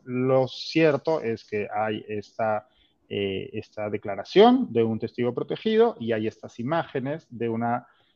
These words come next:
de al menos, no sabemos qué ocurrió una vez se cruzó la puerta, pero de al menos el secretario de Palacio, Beder Camacho, ingresando a la residencia del embajador venezolano y también a la residencia del embajador mexicano.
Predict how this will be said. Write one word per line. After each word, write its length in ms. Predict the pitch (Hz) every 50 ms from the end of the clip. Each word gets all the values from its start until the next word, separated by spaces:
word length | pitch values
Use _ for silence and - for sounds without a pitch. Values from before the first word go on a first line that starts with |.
| _ _ _ _ _
de 300 | _ 135 156 160 160 160 -
al 240 | - 143 147 147 147
menos, 580 | 156 180 202 214 208 180 151 135 143 175 - -
no 100 | 127 120
sabemos 460 | - - 120 110 113 110 110 113 -
qué 120 | _ -
ocurrió 720 | 123 117 - - 139 131 - 113 120 123 123 123 123 123 - _
una 200 | 127 127 123 123
vez 140 | 120 120 120
se 180 | - - 131 -
cruzó 380 | - - 113 - - 175 180
la 100 | 185 175
puerta, 500 | 170 - 175 170 156 151 - 208 220 208 - _
pero 220 | - 135 135 139
de 120 | 139 139 139
al 160 | 139 139 143
menos 640 | 143 156 170 175 170 160 135 131 131 156 - - - _
el 500 | - 117 113 110 107 107 107 110 110 - _
secretario 720 | - - 147 - - 117 113 - 127 117 117 120 120 117
de 80 | 117 113
Palacio, 760 | - 110 107 113 117 113 107 - - 117 110 113 110 110 - _
Beder 260 | 117 110 110 113 -
Camacho, 600 | - 139 151 175 196 196 190 - - 202 247 - _ - _ _ _ _
ingresando 1000 | 127 123 120 117 113 110 107 - - - 143 131 117 113 107 104 104 110 117 - _ _ _ _
a 80 | - 120
la 100 | 113 110
residencia 540 | 104 117 110 - 113 107 107 110 - - 113
del 80 | 110
embajador 380 | 110 107 104 - - 120 123 135
venezolano 520 | 139 143 151 143 190 190 196 214 226 196 - -
y 120 | 170 131
también 380 | - 143 131 131 123 123 120 120
a 60 | 120
la 100 | 120 117
residencia 540 | 113 113 - - 104 98 101 104 - - 107
del 80 | 107
embajador 400 | 107 101 101 - - 98 92 95
mexicano. 400 | 190 - - - _ _ - -